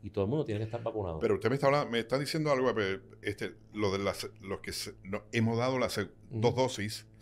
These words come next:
Speaker 2: y que viene una tercera
Speaker 1: Sí.
Speaker 2: y probablemente venga una cuarta, o venga una quinta, o venga una vacuna
Speaker 1: La
Speaker 2: anual.
Speaker 1: vacuna no se va a acabar,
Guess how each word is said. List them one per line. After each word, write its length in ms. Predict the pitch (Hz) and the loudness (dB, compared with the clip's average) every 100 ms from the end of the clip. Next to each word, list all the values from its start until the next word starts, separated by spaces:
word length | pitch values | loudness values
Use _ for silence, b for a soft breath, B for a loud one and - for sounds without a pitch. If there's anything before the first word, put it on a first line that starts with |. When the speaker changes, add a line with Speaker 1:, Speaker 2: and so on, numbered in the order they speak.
| b b - | b b -10
Speaker 2:
y 80 | 98 | -2
que 80 | |
viene 160 | 95 107 | 0 2
una 120 | 120 | 2
tercera 460 | 117 104 117 113 120 | 0 0 0 0 -2
Speaker 1:
Sí. 240 | - 120 - | -6 -8 -2
Speaker 2:
y 80 | 104 | 0
probablemente 460 | 92 95 117 117 | 4 4 2 0
venga 120 | 117 107 | 0 0
una 180 | 87 82 | 0 2
cuarta, 500 | 101 120 82 78 - - - | 2 0 -4 -8 -12 -6 2
o 100 | 101 | 4
venga 160 | 131 | 4
una 120 | 135 117 | 4 2
quinta, 260 | 165 170 - | 4 4 6
o 80 | |
venga 220 | 117 147 165 | 6 6 4
una 160 | 139 | 4
vacuna 480 | 120 110 143 151 151 - | 2 2 0 0 -2 6
Speaker 1:
La 100 | 101 | 8
Speaker 2:
anual. 220 | 98 117 | 10 8
Speaker 1:
vacuna 200 | 117 123 | 6 6
no 140 | 107 | 4
se 100 | 98 | 2
va 80 | 98 | 0
a 40 | 95 | 0
acabar, 300 | - - | -2 -6